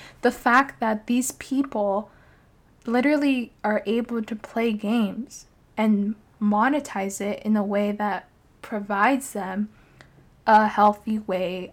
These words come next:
a healthy living salary to just be able to continuously do it. And it's just so interesting to see something like that happen. And they recognize it,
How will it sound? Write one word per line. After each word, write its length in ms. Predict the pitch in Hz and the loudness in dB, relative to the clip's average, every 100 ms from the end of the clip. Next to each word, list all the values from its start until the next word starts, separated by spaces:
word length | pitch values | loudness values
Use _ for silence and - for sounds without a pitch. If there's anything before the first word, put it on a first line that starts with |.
| - | -8
a 60 | |
healthy 400 | 214 226 220 233 | -4 -2 -2 -2
living 540 | 208 202 202 180 170 202 | -2 -2 -4 -8 -10 -10
salary 680 | - 214 226 202 190 202 208 - - - | -2 0 2 0 -4 -8 -10 -16 -20 -16
to 420 | - 214 208 214 - - - - - | -6 -2 0 -2 -6 -20 -20 -20 -12
just 240 | - 269 | -8 -4
be 100 | - | 0
able 140 | 285 294 | 0 2
to 80 | 285 | 0
continuously 760 | 277 240 262 277 269 269 247 | 2 2 2 4 2 0 -2
do 200 | 214 233 | -2 -2
it. 200 | 277 - - _ - - - | -6 -10 -20 _ -20 -20 -2
And 140 | 262 285 | 4 4
it's 200 | 277 - | 4 0
just 220 | 294 - | -2 0
so 200 | 262 254 | 0 0
interesting 640 | 240 269 294 285 - 233 | 0 0 0 -4 -2 -4
to 140 | 226 220 | -4 -8
see 380 | - - 247 | -8 -4 -2
something 440 | 294 269 226 208 190 | -2 -2 -2 -4 -10
like 240 | - 214 | -10 -10
that 160 | 196 - | -6 -6
happen. 580 | 208 233 285 - 190 - - | -4 -2 -2 -6 -12 -10 -2
And 200 | 247 269 | 4 4
they 260 | 302 320 | 4 2
recognize 760 | 220 226 233 285 233 226 208 208 | 0 2 2 0 0 0 0 -2
it, 260 | 196 - | -6 -6